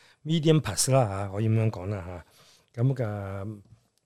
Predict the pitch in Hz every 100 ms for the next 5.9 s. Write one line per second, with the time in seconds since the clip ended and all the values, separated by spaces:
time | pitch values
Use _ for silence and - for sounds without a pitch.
0 | 117 98 95 95 107 117 113 123 139 160
1 | 143 120 98 110 113 117 131 113 98 110
2 | 165 143 117 120 165 208 247 170 120 80
3 | 90 104 90 90 85 90 90 87 - -
4 | - _ 127 156 151 139 147 - _ 139
5 | 95 95 107 98 92 90 92 85